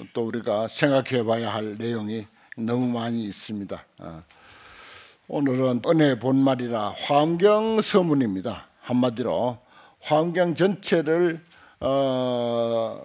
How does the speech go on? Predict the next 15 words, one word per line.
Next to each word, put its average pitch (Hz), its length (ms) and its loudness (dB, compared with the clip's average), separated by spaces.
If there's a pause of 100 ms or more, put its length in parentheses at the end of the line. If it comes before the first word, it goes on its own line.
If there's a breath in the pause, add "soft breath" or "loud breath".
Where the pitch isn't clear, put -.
간략하게 160 720 -2
정리한 127 760 2 (380 loud breath)
내용이기 120 640 0
때문에 110 460 -4
화엄경의 170 760 -2
말씀이라고 139 800 0
하는 107 180 -8
것은 123 500 -2 (440 loud breath)
근본과 180 680 2
지말을 139 560 0
다 127 280 2
갖추었다 123 1000 2
그랬습니다. 101 640 -10
근본과 110 600 -6
지말을. 98 580 -10